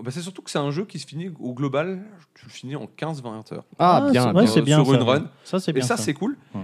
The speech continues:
Speaker 1: Et en fait, ce qui se passe, c'est que, bon, bah, tu customises tout ça. Et en fait, ouais, j'ai, au début, j'étais en mode,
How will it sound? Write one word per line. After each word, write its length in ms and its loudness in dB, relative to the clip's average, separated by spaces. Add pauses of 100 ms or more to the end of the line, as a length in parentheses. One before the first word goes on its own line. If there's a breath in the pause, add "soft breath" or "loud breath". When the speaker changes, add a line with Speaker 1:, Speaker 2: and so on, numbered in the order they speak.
(100)
Speaker 1:
Et 100 2
en 80 0
fait, 180 -4
ce 80 -16
qui 120 -14
se 60 -16
passe, 200 -6
c'est 240 -10
que, 200 -6
bon, 200 -8
bah, 120 -8
tu 140 -18
customises 480 -6
tout 120 -16
ça. 280 -10
Et 80 -6
en 80 -6
fait, 280 -12
ouais, 260 -4
j'ai, 140 -6
au 80 -2
début, 200 0
j'étais 200 -6
en 80 -4
mode, 160 -6